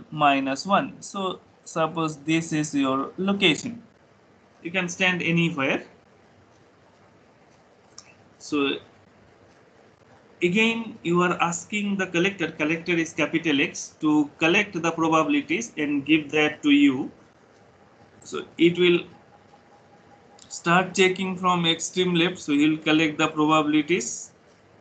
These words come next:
from minus infinity to X. So let me write the region.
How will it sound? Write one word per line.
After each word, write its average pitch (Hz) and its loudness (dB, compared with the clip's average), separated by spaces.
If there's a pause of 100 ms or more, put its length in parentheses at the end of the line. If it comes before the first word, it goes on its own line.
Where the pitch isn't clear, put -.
(1500)
from 151 0
minus 170 2
infinity 175 -2
to 165 -2 (600)
X. - -6 (1120)
So - -20
let 131 -10
me 131 -4
write 127 -2
the 127 -2
region. 151 0